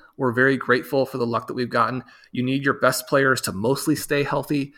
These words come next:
You need their biggest performances to mostly come during the weeks that matter most. They gotta get you in the, there in the first place, of course.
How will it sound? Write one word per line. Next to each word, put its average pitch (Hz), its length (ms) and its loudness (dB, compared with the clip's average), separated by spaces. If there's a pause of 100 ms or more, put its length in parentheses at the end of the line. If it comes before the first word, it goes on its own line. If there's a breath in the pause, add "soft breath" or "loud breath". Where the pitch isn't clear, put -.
(140 soft breath)
You 123 100 -6
need 120 200 -2
their 110 100 2
biggest 131 380 -4
performances 120 680 -4
to - 120 -8
mostly 135 500 0
come 135 280 -4
during 135 220 2
the 131 80 -2
weeks 135 300 -2
that 139 100 -2
matter 123 300 2
most. 123 380 -2 (260)
They 117 80 -2
gotta 120 240 -2
get 131 140 -4
you 135 100 0
in 131 60 -4
the, 127 100 -10 (160)
there 131 160 6
in 131 60 0
the 131 60 -4
first 135 280 0
place, 120 200 0
of 123 100 -4
course. 127 280 2